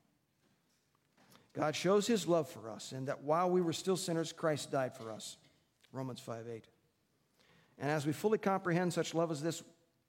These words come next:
we can't wait to go to work as we await a new heavens and new earth where righteousness dwells. Remember the church of Jeru-,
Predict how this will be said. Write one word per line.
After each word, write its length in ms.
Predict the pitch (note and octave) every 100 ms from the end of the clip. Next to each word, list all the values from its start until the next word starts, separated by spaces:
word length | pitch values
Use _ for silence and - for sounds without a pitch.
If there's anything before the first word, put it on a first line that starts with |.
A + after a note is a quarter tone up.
| _ _ _ G3+
we 80 |
can't 280 | - B3 B3 - D#3+
wait 320 | F#3 F#4+ -
to 80 | D4
go 160 | G3
to 80 | E3+
work 400 | D#3+ D3 - - - - _ _ - -
as 180 | D#3+ D#3
we 180 | E3 D#3+
await 340 | C#3+ D#3 D3+
a 40 | C#3
new 160 | C#3
heavens 340 | C3+ C3 B2 B2+
and 140 | B2 C3+
new 220 | C#3 C#3 B2+
earth 200 | G#3 -
where 140 | B2+
righteousness 580 | A2+ B2 - - - -
dwells. 360 | - A1 - - _ _ _ _ _ _ _ _ _ _ _ _ _ _ _ _ _ _ _ _ -
Remember 300 | D3 F#3 G#3+
the 120 | F3+
church 260 | - G3
of 100 | E3+
Jeru-, 160 | D#3+